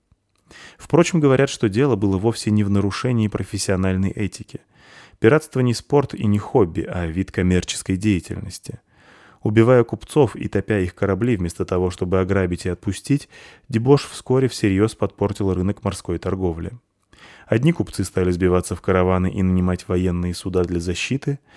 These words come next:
другие перешли на прибрежный каботаж, скрываясь в портах при первых намёках на опасность. Третьи вообще занялись сухопутными перевозками,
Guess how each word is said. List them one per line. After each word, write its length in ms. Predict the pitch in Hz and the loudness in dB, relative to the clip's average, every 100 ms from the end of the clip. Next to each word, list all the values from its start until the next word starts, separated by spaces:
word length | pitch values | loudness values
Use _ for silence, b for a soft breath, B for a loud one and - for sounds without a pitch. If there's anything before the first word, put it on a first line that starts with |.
| B B B | B B B
другие 380 | - 104 98 120 | 2 4 4 2
перешли 420 | - 120 104 110 | 2 0 0 0
на 140 | 117 113 | 0 2
прибрежный 500 | 104 90 95 95 98 | 0 2 2 2 -2
каботаж, 640 | 104 104 - 87 87 - B B | 0 0 0 -2 -4 -8 B B
скрываясь 500 | - - 90 85 82 | -6 0 2 2 0
в 60 | - | -2
портах 400 | 87 - 92 - | -4 -2 -4 -4
при 160 | 90 | -6
первых 440 | 87 90 95 123 - | -4 -2 0 -2 -2
намёках 440 | 98 90 90 98 | -2 0 -2 -4
на 120 | 101 | -2
опасность. 600 | 95 90 80 - 90 - - b b b b _ | -2 -4 -6 -8 -10 -12 -20 b b b b _
Третьи 320 | - 117 110 | 2 4 4
вообще 320 | 107 107 - 147 | 2 2 2 0
занялись 400 | 87 80 82 - | 0 -2 -4 -8
сухопутными 580 | 95 92 - - 82 | -4 -4 -2 -4 -2
перевозками, 640 | 85 87 95 127 - 110 | 0 0 2 0 0 -2